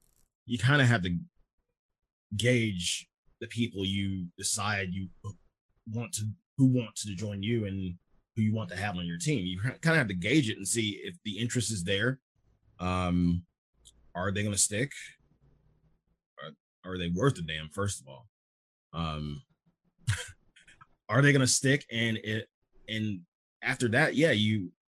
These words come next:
if you clear those two, then fine, make a team. If you don't feel like that, then don't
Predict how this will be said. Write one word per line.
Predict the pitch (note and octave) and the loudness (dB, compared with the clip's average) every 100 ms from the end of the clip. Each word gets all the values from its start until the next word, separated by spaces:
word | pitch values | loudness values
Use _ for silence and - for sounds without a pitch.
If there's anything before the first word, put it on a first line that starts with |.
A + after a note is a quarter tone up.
| _ - | _ -6
if | G#2+ | 0
you | A#2+ | 2
clear | - D3+ | 4 6
those | C3+ D3 | 8 6
two, | - D#3 E3 | 6 6 6
then | C#3+ | 4
fine, | E3+ - F2+ F2 | 4 0 -2 -4
make | - B2 | -2 -2
a | B2 | 2
team. | F3 A#3+ G2 - | 2 2 0 -4
If | - G#2+ | -10 -2
you | C3+ F3 | 2 4
don't | A#3 | 2
feel | A3+ G#3 | 2 4
like | G#3+ G#3+ | 4 4
that, | A3+ G3 | 2 6
then | F3+ F3+ F3 - _ - A2 | 6 6 4 -6 _ -16 -6
don't | A2 D3 F3 | 2 4 4